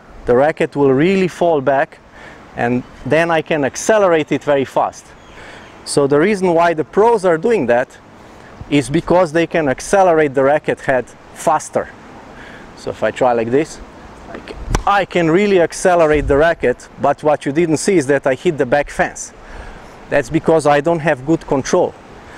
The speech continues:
If I were to train four hours per day for ten years, I would develop good control through practice of my racket head, because I would accelerate and accelerate and accelerate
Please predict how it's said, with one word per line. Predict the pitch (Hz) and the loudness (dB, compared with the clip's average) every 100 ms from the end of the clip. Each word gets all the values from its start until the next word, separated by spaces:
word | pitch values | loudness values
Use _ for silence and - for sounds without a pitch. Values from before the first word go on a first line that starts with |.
| - - - - | -20 -20 -18 -2
If | 165 202 190 | 0 0 2
I | 180 175 | 2 4
were | 170 | 2
to | 156 160 | 0 -6
train | - 180 180 | -2 0 0
four | 165 202 202 | -2 0 2
hours | 170 165 156 147 | 4 4 2 0
per | - 156 | 0 0
day | 139 160 | 2 0
for | 156 147 139 | 0 -2 0
ten | 170 151 | 0 0
years, | 156 220 170 165 202 - - - - - - - | 0 2 4 2 0 -10 -16 -20 -20 -20 -20 -4
I | 135 156 | 0 2
would | 160 185 139 | 2 2 0
develop | 147 147 196 240 147 139 | -2 2 2 2 2 0
good | 156 143 | 0 0
control | 151 139 - 175 151 | -2 -2 0 2 2
through | 135 156 | 0 -2
practice | 247 196 175 - 131 - - | 0 0 0 -2 -4 -4 -4
of | 127 120 | -4 -2
my | 139 143 | 0 2
racket | 151 170 139 | 0 0 -6
head, | - 120 117 - - - - - - - - - | -2 -4 -4 -10 -20 -20 -20 -20 -20 -20 -16 -8
because | 127 170 180 156 | -2 2 2 4
I | 170 | 2
would | 160 151 | 4 0
accelerate | 151 - 214 208 196 190 175 | 0 0 2 4 2 2 0
and | 156 | -2
accelerate | 139 - 196 180 180 165 | -2 2 4 4 2 0
and | 151 135 | -2 -2
accelerate | - - 208 180 175 160 | -2 2 4 4 4 0